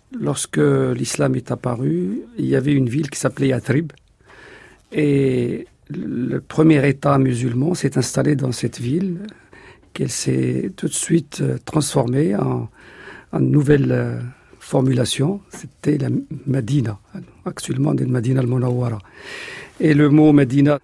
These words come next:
dans sa définition, c'est un nom appellatif. La ville, il est emprunté de l'araméen. Au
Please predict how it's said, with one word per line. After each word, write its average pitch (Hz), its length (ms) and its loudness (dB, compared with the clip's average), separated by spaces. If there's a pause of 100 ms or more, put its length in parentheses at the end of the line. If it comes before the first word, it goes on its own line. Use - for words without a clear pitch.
dans 131 100 -4
sa 127 180 -4
définition, 127 600 -4
c'est 139 300 -4
un 127 80 0
nom 127 260 0
appellatif. 120 760 -4 (480)
La 160 220 4
ville, 151 360 0 (340)
il 143 80 -4
est 143 140 -2
emprunté 139 400 0
de 123 60 -2
l'araméen. 135 520 2 (1200)
Au 147 540 4